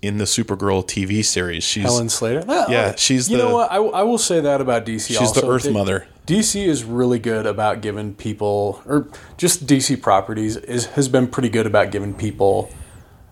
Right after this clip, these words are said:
Speaker 2: like, who were a part of
Speaker 1: Right.
Speaker 2: something like that before a job. Like, uh, <sighs> I'm, I'm Johnny blank a name right now. The guy who's the Atom in it now was, uh, was a Superman. Uh, was the
Speaker 1: Oh, yeah. Um,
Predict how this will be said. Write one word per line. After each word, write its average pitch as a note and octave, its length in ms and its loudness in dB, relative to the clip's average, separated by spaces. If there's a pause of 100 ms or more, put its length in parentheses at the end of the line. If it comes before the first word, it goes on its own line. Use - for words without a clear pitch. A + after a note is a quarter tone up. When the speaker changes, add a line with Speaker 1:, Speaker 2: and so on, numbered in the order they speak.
(180)
Speaker 2:
like, - 300 -6
who - 220 -6
were B2 180 0
a G#2+ 80 0
part G#2 360 -2
of G#2 60 -4
Speaker 1:
Right. A#2+ 200 2
Speaker 2:
something A2 260 -4
like G2+ 200 -6
that G2 180 -2
before G#2 420 -2
a G2 60 -4
job. G2+ 260 0
Like, G2+ 240 0
uh, G2+ 320 2 (1000)
<sighs> - 0 -
I'm, - 1700 -4
I'm C#3+ 240 2
Johnny D3+ 240 2
blank B2+ 320 -2
a B2 40 -6
name A2 200 -8
right A2+ 120 -8
now. G#2+ 140 -8
The B2 80 -6
guy D3 200 2
who's C#3+ 320 0
the - 140 -4
Atom G#2 320 -2
in A#2 100 -4
it A#2+ 120 -6
now B2 460 -4 (800)
was, A2 260 -2
uh, A#2 120 -2
was A#2 220 -2
a A2 40 0
Superman. A2+ 600 0
Uh, G2 440 -2
was G#2 260 -6
the G#2+ 300 -2
Speaker 1:
Oh, D#3+ 120 4
yeah. C3 360 2
Um, A2 420 0